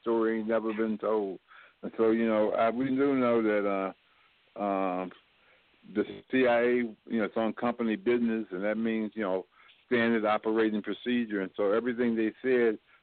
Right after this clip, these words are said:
is reasonable within the confines of my understanding of how the C I A works. Uh, uh, over the years, I've, I've encountered what I've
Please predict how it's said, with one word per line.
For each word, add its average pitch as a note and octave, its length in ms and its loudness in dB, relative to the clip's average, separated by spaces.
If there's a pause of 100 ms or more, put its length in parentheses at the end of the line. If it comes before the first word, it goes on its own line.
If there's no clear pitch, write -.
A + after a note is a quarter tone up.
(100)
is F2 140 -4
reasonable G#2+ 640 0
within G#2+ 340 -2
the G2 80 -2
confines G#2+ 680 -2
of F#2+ 100 -2
my G#2 240 -2
understanding G2+ 540 -6
of F#2 60 -4
how G2 200 0
the F2+ 120 -4 (380)
C A2 160 2
I G2 140 4
A G2 160 0
works. G2+ 460 -2
Uh, E2 280 -8 (580)
uh, E2 320 -8
over F#2 220 -4
the F2+ 80 -4
years, G2 420 -2 (100)
I've, - 540 -6 (400)
I've C#2+ 140 -12
encountered F2+ 680 -2 (180)
what D#2 340 -2
I've F2+ 160 4